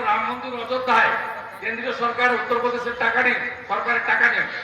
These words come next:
আমরা টাকা দিয়েছি, বিশ্ব হিন্দু পরিষদ বলেছিল, "নিধি দাও, আপনি দশ টাকা,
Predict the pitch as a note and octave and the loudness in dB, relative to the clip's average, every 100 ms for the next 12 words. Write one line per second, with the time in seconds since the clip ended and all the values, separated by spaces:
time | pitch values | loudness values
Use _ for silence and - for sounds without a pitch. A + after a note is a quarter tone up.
0 | - - - - - - - - - - | -12 -18 -20 -20 -20 -20 -20 -20 -20 -20
1 | - - - - - B3 C#4 D4+ C#4 D4 | -20 -20 -20 0 4 6 6 4 4 2
2 | C#4+ C4+ C4+ C#4+ - - B3+ B3+ B3+ B3+ | 0 -2 -6 -10 -12 -4 -2 0 -2 -2
3 | C4 C4 B3 B3 C#4+ - - - - - | -2 -4 -4 -4 -4 -6 -8 -8 -12 -18
4 | - - - - - - B3 C#4 C#4 B3+ | -20 -20 -20 -14 2 4 6 6 6 4
5 | - - - - - - - _ _ - | 0 -4 -8 -12 -16 -18 -20 _ _ -4
6 | G#3 A#3 A#3 A#3 A#3 C4 B3+ | -2 0 0 0 2 2 4